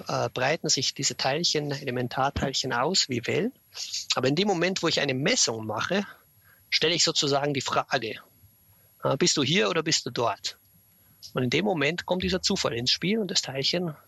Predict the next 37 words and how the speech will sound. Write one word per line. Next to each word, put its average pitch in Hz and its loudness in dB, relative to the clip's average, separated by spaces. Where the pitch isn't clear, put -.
geht, 147 -2
äh, 165 -6
in 156 -2
den 143 0
einen 147 0
von 156 -4
den 143 0
beiden 143 0
Zuständen. 120 -2
Erst 196 2
in 170 -4
dem 165 0
Moment, 165 -2
wo 143 -2
ich 135 -2
frage, 151 0
"Bist - -2
du 151 0
hier 190 2
oder 165 0
dort?", 160 -2
bringe 202 2
ich 151 0
es 156 2
an 147 0
einen 147 -2
bestimmten 151 -2
Punkt. - -6
Aber 151 2
was 170 0
da 165 -2
ganz 190 0
zentral 165 0
ist, - -2
dass 156 0
man 139 -2
wirklich 170 -2